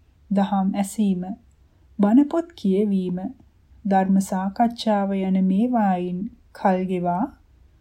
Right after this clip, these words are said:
දහයයි තිහට බුද්ධ පූජාව පිළියෙල කළ යුතුය.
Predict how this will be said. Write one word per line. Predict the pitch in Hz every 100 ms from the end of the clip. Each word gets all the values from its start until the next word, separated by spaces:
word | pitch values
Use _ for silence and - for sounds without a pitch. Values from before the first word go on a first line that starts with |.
| _ - - - -
දහයයි | 196 190 190 185 180
තිහට | 180 208 220 196 196 - _ -
බුද්ධ | 202 214 294 285
පූජාව | 214 202 196 180 170 233
පිළියෙල | 269 208 185 175 190
කළ | 190 180
යුතුය. | 185 208 -